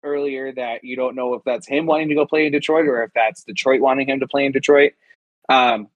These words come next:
I'll give you one reason as to why I even think Detroit, and that's because Alex DeBrincat. Uh, when, when Brinksy was on, was on the Blackhawks,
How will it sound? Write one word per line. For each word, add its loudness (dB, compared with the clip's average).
I'll 4
give 0
you -4
one -4
reason -8
as -10
to -14
why -2
I -2
even -10
think -8
Detroit, 0
and -6
that's -12
because -2
Alex -2
DeBrincat. -4
Uh, 4
when, -2
when 0
Brinksy 2
was 4
on, 0
was 4
on 4
the -2
Blackhawks, 0